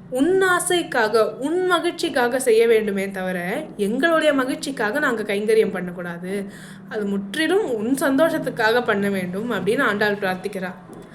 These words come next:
கடைசியா, "மற்றைய நம் காமங்கள் மாற்றேலோர் எம்பாவாய்." இந்த இடத்துல ஆண்டாள் வந்து எம் காமங்கள் அப்படின்னு சொல்லல, நம் காமங்கள் அப்படின்ட்டா. அப்படின்னா,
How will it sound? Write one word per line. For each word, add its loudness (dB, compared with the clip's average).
கடைசியா, 2
"மற்றைய 2
நம் 0
காமங்கள் 0
மாற்றேலோர் 2
எம்பாவாய்." -2
இந்த 4
இடத்துல 0
ஆண்டாள் 2
வந்து 0
எம் 0
காமங்கள் 0
அப்படின்னு -4
சொல்லல, -2
நம் -2
காமங்கள் 2
அப்படின்ட்டா. -2
அப்படின்னா, -2